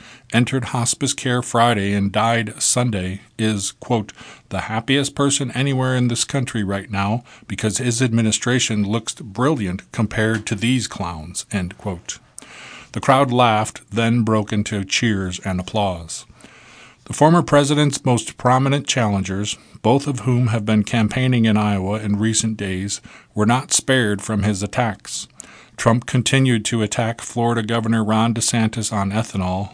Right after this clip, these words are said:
mocking his struggle to gain momentum in the race. Quote, "He's going whoosh down the tubes," Trump said, motioning downwards. He did not mention Iowa Governor Kim Reynolds, who recently endorsed DeSantis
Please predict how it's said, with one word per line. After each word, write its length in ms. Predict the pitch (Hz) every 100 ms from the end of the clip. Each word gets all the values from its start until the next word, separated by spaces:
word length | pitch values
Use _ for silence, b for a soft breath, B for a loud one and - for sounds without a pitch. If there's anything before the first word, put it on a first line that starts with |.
| -
mocking 460 | 101 113 - 117
his 200 | - 113
struggle 460 | - - 131 113 98
to 120 | 113
gain 280 | 104 107 104
momentum 560 | 107 107 120 110 92
in 100 | 95
the 100 | 95
race. 520 | 95 101 90 - - - _ B B B B B
Quote, 360 | 131 131 - B B B
"He's 220 | 117 110
going 720 | 104 117 147 156 147 117 95
whoosh 600 | 107 165 160 - - - - -
down 420 | 101 104 113 127
the 100 | 123
tubes," 680 | 120 139 117 107 90 - - -
Trump 300 | - 101 104
said, 460 | - 107 107 110 - b b
motioning 580 | 95 104 - 107 107 104
downwards. 800 | 104 107 107 101 110 117 - - B B B B B B B
He 120 | 120
did 120 | 113
not 300 | 113 123 -
mention 320 | 123 120 127 113
Iowa 300 | 113 113 107
Governor 320 | 117 113 110
Kim 340 | - 123 107
Reynolds, 360 | 117 123 107 104
who 120 | 110
recently 540 | 107 113 - 110 107
endorsed 480 | 101 95 113 135 -
DeSantis 720 | 107 - 101 95 95 107 107